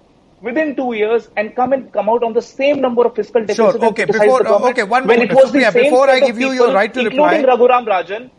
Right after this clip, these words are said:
Speaker 1: including Raghuram Rajan,
Speaker 2: Huh.
Speaker 1: who went on to say he has his published articles that India should increase the fiscal deficit limits and go and print money.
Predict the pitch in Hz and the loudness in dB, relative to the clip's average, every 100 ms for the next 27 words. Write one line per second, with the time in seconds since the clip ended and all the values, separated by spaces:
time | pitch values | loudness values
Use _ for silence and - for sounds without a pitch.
0 | _ - 226 262 285 285 240 220 247 247 | _ -20 -16 -10 -8 -4 -2 0 0 0
1 | 202 190 240 240 170 127 233 - 202 254 | -2 -2 -4 -4 -6 -4 -6 -2 0 2
2 | 294 247 - 190 196 196 _ - 220 233 | 0 -4 -8 -6 -6 -8 _ -6 -2 -2
3 | 247 233 - 214 262 277 - 190 202 220 | -4 -8 -2 -2 -2 -4 -2 -2 -2 -6
4 | 226 226 _ 220 233 262 285 285 - - | -4 -6 _ -6 -2 2 2 0 -6 -4
5 | 277 269 - 254 254 208 240 214 - 208 | -2 -2 -6 -8 -4 -4 -2 -2 -2 0
6 | 202 202 202 202 190 220 226 _ _ - | -2 -2 -4 -2 0 0 -2 _ _ -4
7 | 233 208 294 285 294 285 - 247 294 277 | -2 2 4 4 2 -2 -2 -4 -4 -6